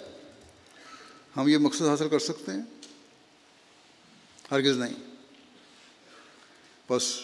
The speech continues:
اس طرف خاص توجہ کی ضرورت ہے۔ حضرت مسیح علیہ الصلوۃ والسلام نے متعدد جگہ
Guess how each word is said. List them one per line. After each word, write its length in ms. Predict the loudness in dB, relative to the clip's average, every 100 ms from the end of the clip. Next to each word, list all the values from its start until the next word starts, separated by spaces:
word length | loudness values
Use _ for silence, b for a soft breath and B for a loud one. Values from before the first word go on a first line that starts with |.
| -14 -10
اس 160 | -4
طرف 200 | -4 -2
خاص 320 | 2 2 2
توجہ 260 | 0 2 2
کی 80 | 2
ضرورت 420 | 0 0 -8 -14
ہے۔ 60 | -18 -20 -20 -20 -20 b b b b b b -20 -10 -2
حضرت 180 | 0
مسیح 320 | 0 2 4 4
علیہ 100 | 4
الصلوۃ 340 | 4 0 2
والسلام 440 | 0 2 2 4
نے 100 | 2 0 -6 -14 -18 -20 -20 b b b b b b -6
متعدد 440 | 2 4 6 4
جگہ 360 | 6 6 4